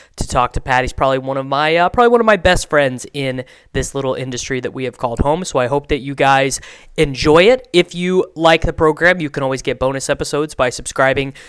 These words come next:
to patreon dot com slash takecast. You can also support the show by leaving a rating or review on iTunes or wherever you listen to podcasts, or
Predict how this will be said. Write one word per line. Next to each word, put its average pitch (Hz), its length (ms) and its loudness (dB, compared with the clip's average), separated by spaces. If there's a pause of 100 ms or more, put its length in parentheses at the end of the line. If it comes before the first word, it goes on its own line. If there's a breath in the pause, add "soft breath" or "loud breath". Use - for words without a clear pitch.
(140 loud breath)
to 143 120 -2
patreon 156 640 2
dot 135 300 2
com 139 400 2 (220 soft breath)
slash 131 580 0 (160)
takecast. 175 580 0
You 156 60 -4
can 135 140 -6
also 139 240 -4
support 151 340 -2
the 139 60 -10
show 208 400 0 (280 loud breath)
by 220 120 6
leaving 247 260 2
a 233 80 6
rating 202 300 2
or 185 100 2
review 143 320 2
on 123 140 0
iTunes 160 560 -2
or 120 80 -6
wherever 139 320 2
you 147 120 -4
listen 147 220 -4
to 139 80 -6
podcasts, 151 500 -2
or 233 380 4